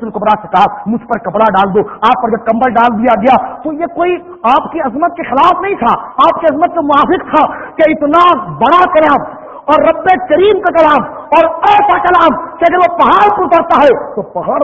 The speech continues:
برداشت نہیں کر سکتا، مصطفیٰ پر اترتا ہے تو مصطفیٰ برداشت کرتے ہیں۔ صرف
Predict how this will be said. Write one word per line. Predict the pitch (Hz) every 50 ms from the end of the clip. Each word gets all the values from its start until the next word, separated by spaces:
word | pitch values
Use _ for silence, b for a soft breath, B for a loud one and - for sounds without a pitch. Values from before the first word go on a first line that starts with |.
| 220 262
برداشت | 233 208 240 226 208 - 208
نہیں | 214 208
کر | 160 190
سکتا، | 185 - 202 180 - - 196 175 - B B B B
مصطفیٰ | - 247 233 - - 202 - 269 339 349 349
پر | 277 262
اترتا | 254 - 247 220 - 240 240 220
ہے | 202 - - - - -
تو | 214
مصطفیٰ | 208 190 - 196 170 - - 202 190 208
برداشت | 190 190 294 339 349
کرتے | - - 269 - - 277 254
ہیں۔ | 247 - - -
صرف | - - - 294 262